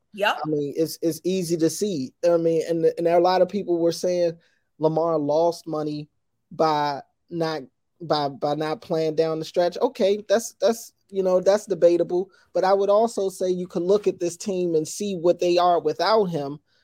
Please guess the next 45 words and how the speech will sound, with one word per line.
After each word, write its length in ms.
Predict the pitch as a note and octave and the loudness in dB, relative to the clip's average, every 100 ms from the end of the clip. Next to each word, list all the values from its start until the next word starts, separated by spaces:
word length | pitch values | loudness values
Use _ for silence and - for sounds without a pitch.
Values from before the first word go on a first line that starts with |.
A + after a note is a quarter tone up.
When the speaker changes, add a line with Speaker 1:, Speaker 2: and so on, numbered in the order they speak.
| - | -8
Speaker 2:
compared 420 | F3 F3+ F3 E3 | -6 4 4 4
to 100 | F3 | 2
what 200 | E3+ E3+ | 0 2
they 120 | E3+ | 0
were 200 | E3 E3 | 4 4
with 260 | D#3 G3 G3+ | 4 2 0
him. 200 | F3 D#3+ | 2 2
And 160 | D3+ - - | 0 -4 -8
I'm 140 | F#3+ | -2
not 180 | A3+ F3+ | 0 0
saying 220 | - E3 | -2 -2
the 140 | D3+ D3+ | 0 2
offense 360 | G3+ G#3 D3+ | 2 0 -4
was 100 | - | -8
still 260 | - F3 D#3 | -2 2 2
struggling, 520 | - E3 D#3+ B2+ B2 - - | 2 0 0 -4 -10 -16 -4
without 300 | D#3 D#3 C3 | -2 0 -2
a 60 | |
doubt, 240 | A#2+ C3 G#2+ | -4 -8 -8
but 120 | - | -2
they 120 | F3+ | 0
were 180 | D3+ D3+ - | 2 0 0
finding 480 | D#3+ D#3+ D#3 D#3+ D3 | -2 0 2 0 2
ways 360 | C#3+ C#3 C#3 | 2 2 -2
to 140 | - D3 | -6 -6
win 320 | C#3 C#3 C3 | -2 -2 -2
games, 440 | B2+ A#2+ G2+ - _ _ | -2 -4 -8 -18 _ _
still 600 | - - - G3 F#3 F3 | -18 -18 4 6 8 6
finding 480 | E3+ E3+ E3 D#3 D#3 | 4 -4 -4 -2 0
ways 260 | D3+ D3 C#3+ | 0 -2 -6
to 100 | D3 | -8
win 220 | D3 C#3+ | -8 -6
games. 420 | C#3 C3 - - _ _ _ | -6 -8 -14 -20 _ _ _
And, 280 | F#3 F#3 F3+ | 4 4 4
and 120 | F3+ | 4
at 100 | F3 | 4
certain 340 | F3 A3 - F#3 | 4 2 2 0
points, 420 | - G3 F#3+ - | 2 2 2 -2
they 180 | - G3 | 4 4
were 240 | F#3 G3 | 6 4
winning 280 | G#3 F#3+ F#3 | 4 0 -2
games 340 | F3+ F#3+ F#3+ F3+ | 0 0 -2 -2
with 160 | F3+ | -2
him 260 | G3+ F3+ E3+ _ _ _ - | 0 -2 -4 _ _ _ 0
out 260 | F3+ G3+ | 4 4